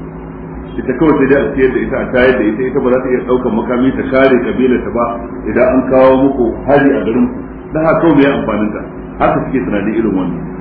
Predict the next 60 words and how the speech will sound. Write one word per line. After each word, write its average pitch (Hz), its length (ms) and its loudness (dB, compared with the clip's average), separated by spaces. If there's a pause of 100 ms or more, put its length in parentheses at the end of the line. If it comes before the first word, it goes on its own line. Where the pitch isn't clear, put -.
To - 140 -6
wannan 151 300 4
abu 127 160 2
na 151 80 4
jahiliya 143 400 4
shine 139 240 0
Allah 131 260 0
ke 120 160 -2
shartanta 131 460 -2
wanda 123 260 2
suka - 160 -6
shiga 110 140 -6
musulunci, 117 360 -4
to 117 140 -4
banda 131 260 4
wannan. 110 280 2 (760)
Wato 113 220 0
wanda 160 240 6
ke 135 120 4
nuna 151 200 4
a 120 100 0
ce 147 160 0
kowace 175 340 6
kabila 147 280 -2
za 143 120 0
ta 151 120 -4
shiga 131 200 -4
musulunci, 151 480 -4 (380)
duk - 180 2
al'adun 170 460 2
da 156 100 -2
ta 160 120 -2
gada 151 240 4
a - 140 4
kabilar 135 440 2
ta 131 120 -2
sai 151 140 -2
an 156 120 2
dora 165 200 2
su 131 140 0
kan 156 160 0
sikelin 143 320 -2
Qur'ani 123 320 2
da 110 60 2
hadisi. 98 300 -4 (400)
Wanda 175 260 4
ya 151 120 4
dace 160 240 4
a 123 100 0
tabbatar 147 360 0
da - 100 0
shi, 127 140 -2
wanda 151 200 2
ko 151 120 0
bai 156 140 4
dace 143 200 2
ba 135 120 2
a 127 60 4
yi 127 80 6
mai, 117 140 0